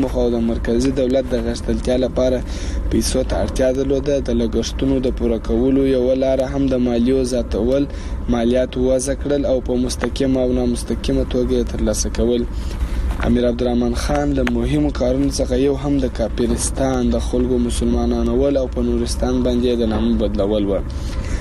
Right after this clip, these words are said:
د لومړي ځل لپاره د اسلام سپېڅلي دین په اتلس سوه یو نوي زیږدیز کال کې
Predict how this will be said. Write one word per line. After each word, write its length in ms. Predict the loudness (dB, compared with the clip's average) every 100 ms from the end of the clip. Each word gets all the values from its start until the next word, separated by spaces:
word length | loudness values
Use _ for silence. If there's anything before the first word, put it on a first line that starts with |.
| -2 0
د 80 | 0
لومړي 240 | 2 0 0
ځل 100 | -2
لپاره 300 | 0 0 0 0
د 120 | -2
اسلام 260 | -2 -2 -2
سپېڅلي 400 | -2 -2 -2 0 2
دین 100 | 0 0
په 60 | -2
اتلس 340 | -2 -2 -2 0
سوه 240 | 2 2 4
یو 100 | 2 2
نوي 260 | 2 2 0 -2 0
زیږدیز 380 | 0 0 -2 0
کال 160 | 0 0
کې 100 | 0